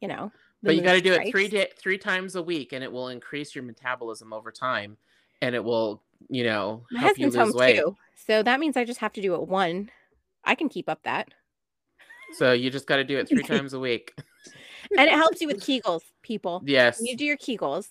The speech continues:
Speaker 1: Keep it tight, keep it right. Do what you gotta do.
Speaker 2: And if you ever get a hi-, uh, you feel yourself getting a headache or a migraine, sex is a great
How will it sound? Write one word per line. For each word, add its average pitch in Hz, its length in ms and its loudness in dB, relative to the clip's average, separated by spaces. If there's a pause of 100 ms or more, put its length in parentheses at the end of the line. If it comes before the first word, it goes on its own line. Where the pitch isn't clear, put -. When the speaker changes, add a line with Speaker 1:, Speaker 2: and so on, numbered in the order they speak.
(120)
Speaker 1:
Keep 277 200 -6
it 294 80 -8
tight, 220 340 0
keep 220 180 -10
it 220 100 -2
right. 180 300 0 (560)
Do 202 80 -8
what 202 100 -8
you 220 40 -12
gotta 190 180 0
do. 113 300 -4 (720)
Speaker 2:
And 156 360 6
if 165 140 -2
you 170 100 2
ever 175 160 0
get 196 160 2
a 175 60 4
hi-, 147 160 -2 (240)
uh, 127 340 4 (160)
you 131 100 -14
feel 147 220 -2
yourself 143 400 -4
getting 131 260 -8
a 113 60 -8
headache 131 300 -6
or 123 100 -4
a 113 60 -4
migraine, 127 640 -6
sex - 420 -10
is 107 120 -16
a 101 140 -14
great 113 540 -2